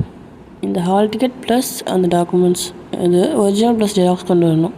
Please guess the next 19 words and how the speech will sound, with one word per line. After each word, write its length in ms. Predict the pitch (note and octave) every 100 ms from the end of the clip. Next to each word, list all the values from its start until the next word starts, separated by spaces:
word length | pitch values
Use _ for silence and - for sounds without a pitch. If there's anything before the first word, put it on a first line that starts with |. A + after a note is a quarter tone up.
| - - - - - - - - - -
ஒரிஜினல் 380 | F#3+ F#3+ A3 G#3
பார்த்தீங்கன்னா, 520 | G3 G3 G3 G#3 A3
டென்த்து 240 | G3+ F#3+ G3+
மார்க் 280 | G3 F#3+ F#3+
ஷீட்டு, 340 | G3+ G3+ A#3 B3+
அப்புறம் 380 | G3+ F#3+ F#3 F#3 F3+
டி 200 | G#3+ G#3+
சி 160 | A3
கொண்டு 260 | G3+ F#3 F#3
போகணும். 400 | F#3+ G3 A3+ B3
அடுத்து 300 | F#3+ G3 G#3
வந்து 160 | G#3
பி 120 | G#3 G#3+
எஸ் 200 | G#3+ G3+
டி 40 |
எம் 160 | F#3+ F#3
சர்டிஃபிகேட் 180 | F#3 F#3
இருந்தா 240 | F#3 G3
அது. 280 | F3+ G#3